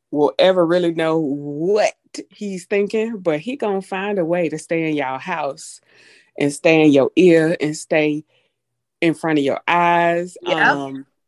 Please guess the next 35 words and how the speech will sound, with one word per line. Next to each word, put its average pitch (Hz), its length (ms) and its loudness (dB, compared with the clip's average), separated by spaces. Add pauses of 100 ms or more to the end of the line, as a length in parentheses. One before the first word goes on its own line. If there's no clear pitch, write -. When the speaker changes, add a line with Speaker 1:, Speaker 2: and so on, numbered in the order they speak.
(260)
Speaker 1:
you 220 200 4
know, 240 260 6
that's, 254 280 0
that's 233 340 -2
him. 294 520 -8
That's - 180 2
Speaker 2:
Yep. 320 60 0
Speaker 1:
just 202 160 -10
him. 320 280 -8
And 214 200 -2
Kena 254 360 -6
too, 254 200 -6
I - 160 -6
do 190 200 -4
love 147 480 -6
College 143 320 -4
Dropout, 127 480 -6
like, - 200 -8
for 147 120 -8
real, 139 180 2
for 135 160 -6
real. 120 320 -2
Like, 123 400 -4 (600)
um, 147 420 0 (100)
I'm 175 160 2
an 160 80 0
R 151 180 0
and 147 100 2
B 233 80 4
Speaker 2:
Like, 143 100 0
that 262 140 0
Speaker 1:
person. 311 140 -4
Speaker 2:
spoke 277 320 -2
to 285 80 -2 (120)
a 226 80 -4